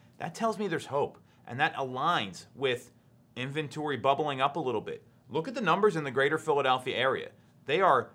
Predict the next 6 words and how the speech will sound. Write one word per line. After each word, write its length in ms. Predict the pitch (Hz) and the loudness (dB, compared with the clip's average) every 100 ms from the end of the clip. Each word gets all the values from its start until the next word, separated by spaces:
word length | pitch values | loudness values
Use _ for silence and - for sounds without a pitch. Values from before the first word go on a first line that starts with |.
| - | -16
significantly 800 | - 156 123 160 226 208 165 | -8 -6 -4 -6 -4 -6 -6
higher 360 | 120 135 170 151 | -4 4 4 4
than 160 | 120 120 | 0 -8
the 80 | |
national 460 | 113 120 139 - 120 | 0 2 2 -2 -4
numbers, 540 | 117 151 107 85 82 | -2 -2 -2 -8 -10